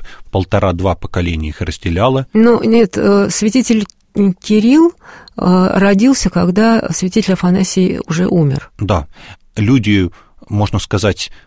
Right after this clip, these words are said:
Speaker 1: в два разных века истории древней христианской церкви, бывшие лидерами православного мира. Тут надо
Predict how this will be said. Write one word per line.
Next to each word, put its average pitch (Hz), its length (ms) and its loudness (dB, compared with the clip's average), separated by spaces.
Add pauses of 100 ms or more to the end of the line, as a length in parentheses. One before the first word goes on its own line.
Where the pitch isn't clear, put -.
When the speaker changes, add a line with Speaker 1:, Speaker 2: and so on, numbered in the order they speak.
(120)
Speaker 1:
в 87 240 -10
два 92 440 0
разных 92 600 -4
века 95 580 -4 (200)
истории 92 400 -2
древней 90 360 -2
христианской - 580 -6
церкви, 90 360 -4
бывшие 85 640 -6 (160)
лидерами 95 640 0 (100)
православного 85 640 -4
мира. 127 320 0
Тут - 240 -6
надо 92 520 -2